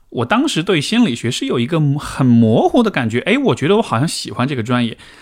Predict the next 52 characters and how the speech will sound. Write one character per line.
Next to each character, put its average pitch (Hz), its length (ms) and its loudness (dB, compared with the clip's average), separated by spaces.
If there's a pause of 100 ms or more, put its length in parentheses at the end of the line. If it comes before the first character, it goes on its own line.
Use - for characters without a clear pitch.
(140)
但 285 140 2
那 311 80 2
个 277 80 4
时 262 60 4
候 254 40 4
你 170 100 2
要 107 120 0
问 240 160 6
我 110 220 0
具 254 180 -6
体 - 120 -4
为 262 280 4
什 127 120 -2
么 101 80 -4
选 120 220 -4
这 101 80 -8
个 107 80 -4
专 127 160 0
业， 123 80 -2
我 110 60 -2
其 - 120 -8
实 202 80 -6
根 359 140 -4
本 254 100 0
说 180 160 0
不 147 80 -6
出 143 160 -4
来， 101 220 -6 (360)
因 208 120 6
为 330 140 0
你 247 120 4
得 170 160 2
很 170 140 -2
有 151 180 0
自 285 140 -6
我 151 160 0
意 220 160 0
识， - 140 -4
你 143 80 -2
得 202 80 -2
很 131 180 -2
知 208 100 -4
道 208 120 2
自 190 80 -6
己 139 80 -8
心 190 120 -6
里 175 60 -2
是 139 100 -4
怎 127 100 -2
么 147 100 -4
想 113 280 -6
的， 107 140 -6